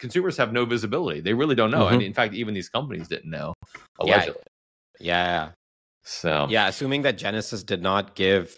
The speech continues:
Speaker 2: uh, audits to Gemini, Gemini wouldn't know, and they were just trusting based on some, uh,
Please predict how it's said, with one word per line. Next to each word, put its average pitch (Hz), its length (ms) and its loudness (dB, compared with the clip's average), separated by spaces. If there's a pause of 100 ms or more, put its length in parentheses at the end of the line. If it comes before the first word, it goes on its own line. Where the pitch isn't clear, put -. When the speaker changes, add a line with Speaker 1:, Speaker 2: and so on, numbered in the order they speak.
(200)
Speaker 2:
uh, 85 400 0 (420)
audits 107 300 2
to 101 80 -12
Gemini, 90 500 -4
Gemini 104 380 2
wouldn't 87 280 -2
know, 87 280 2
and 80 180 -4
they 87 120 2
were 90 80 2
just 87 240 -2
trusting 90 580 -2 (420)
based 104 220 2
on 95 140 0
some, 82 420 0 (560)
uh, 82 480 2